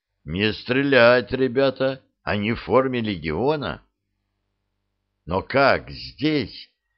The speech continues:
могли оказаться офицеры легиона? А на таком корабле могли прилететь только офицеры. Бренди ждала, пока они подойдут поближе. А незваные гости неумолимо приближались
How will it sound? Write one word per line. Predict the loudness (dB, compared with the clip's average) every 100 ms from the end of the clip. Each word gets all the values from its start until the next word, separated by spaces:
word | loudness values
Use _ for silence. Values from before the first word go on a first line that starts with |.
| _
могли | -6 -4 0 2
оказаться | 2 0 -2 0 0 0 -2 -4
офицеры | -4 -10 -6 -2 0 0 -2
легиона? | -2 -4 -2 -2 0 -2 -4 -10 -18 -20 _ _ _ _ _
А | -2 2
на | 2
таком | 2 2 2 2
корабле | 2 2 2 0 0
могли | 0 0 -2
прилететь | -4 -4 -4 -6 -6 -8 -2
только | 0 0 0 -2
офицеры. | -2 -4 -4 2 2 2 -8 _ _ _ _ _ _ _ _ _ _
Бренди | -2 2 2 2 2 2
ждала, | 0 0 2 4 4 2 -2 -8 _ _ _ -2
пока | 0 4 2
они | 2 -2
подойдут | 0 0 0 -2 0
поближе. | 0 0 -6 -8 -12 -16 _ _ _ _ _ _ 0
А | 4
незваные | 4 4 4 4 0 0
гости | 2 2 0 -4 -4 -6 _ -6
неумолимо | 0 0 0 -4 0 0 0 -2 -2
приближались | -4 -4 -4 0 2 2 0 -8 -14